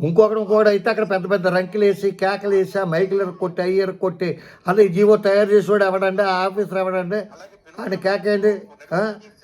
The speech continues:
ఆడికి సభ హక్కులు నోటీస్ ఇస్తాం, అది ఇస్తాం, ఇది ఇస్తాం, మొత్తానికి ఆయన పెంట పెంట చేద్దరు.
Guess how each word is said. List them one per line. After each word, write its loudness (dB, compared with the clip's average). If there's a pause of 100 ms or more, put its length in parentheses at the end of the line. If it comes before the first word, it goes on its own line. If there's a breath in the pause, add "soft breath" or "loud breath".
ఆడికి -2
సభ 2
హక్కులు 2
నోటీస్ 2
ఇస్తాం, 0
అది 4
ఇస్తాం, -2
ఇది 0
ఇస్తాం, -8
మొత్తానికి -2
ఆయన -2
పెంట -4
పెంట 0
చేద్దరు. -4